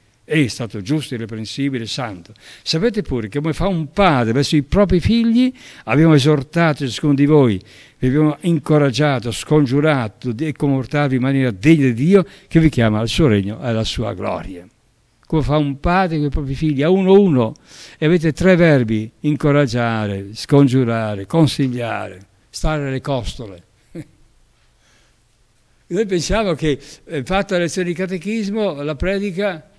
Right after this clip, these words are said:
e il problema è il rapporto, da-, l'accompagnamento, eh, questo richiede fatica. Per non essere mantenuto, Paolo lavora,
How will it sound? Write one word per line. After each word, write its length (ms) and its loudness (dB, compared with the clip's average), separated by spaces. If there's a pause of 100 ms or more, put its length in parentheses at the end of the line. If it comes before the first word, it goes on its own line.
(560)
e 240 -6
il 60 -2
problema 640 -4
è 40 -4
il 120 -2
rapporto, 800 -2
da-, 200 -8 (440)
l'accompagnamento, 1200 -4
eh, 240 -16
questo 420 -10
richiede 720 -20 (560)
fatica. 580 -18 (460)
Per 160 -6
non 300 -6 (120)
essere 420 -4
mantenuto, 680 -8
Paolo 380 -6
lavora, 640 0